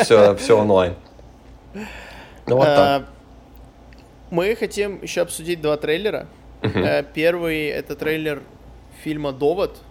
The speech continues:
Speaker 2: он же
Speaker 1: Мгм.
Speaker 2: «Тенет» Кристофера Нолана.
Speaker 1: Да, который в Фортнайте
Speaker 2: Э,
Speaker 1: анонсировали. <laughs>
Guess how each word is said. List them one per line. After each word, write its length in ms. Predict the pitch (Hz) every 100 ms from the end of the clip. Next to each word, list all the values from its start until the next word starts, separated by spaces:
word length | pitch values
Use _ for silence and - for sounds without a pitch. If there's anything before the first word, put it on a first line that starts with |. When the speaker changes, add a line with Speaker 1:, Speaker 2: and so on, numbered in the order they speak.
| - - -
Speaker 2:
он 160 | 151
же 100 | 92
Speaker 1:
Мгм. 140 | 104 107 - - -
Speaker 2:
«Тенет» 340 | 156 180 156 - -
Кристофера 520 | 147 143 143 - 143
Нолана. 400 | 139 131 127 127 - - - -
Speaker 1:
Да, 140 | 95
который 260 | 117 127 117
в 40 |
Фортнайте 680 | - 127 135 120 117 110 -
Speaker 2:
Э, 40 | 104
Speaker 1:
анонсировали. 840 | 117 117 127 - 139 147 113 117 -
<laughs> 240 | 175 202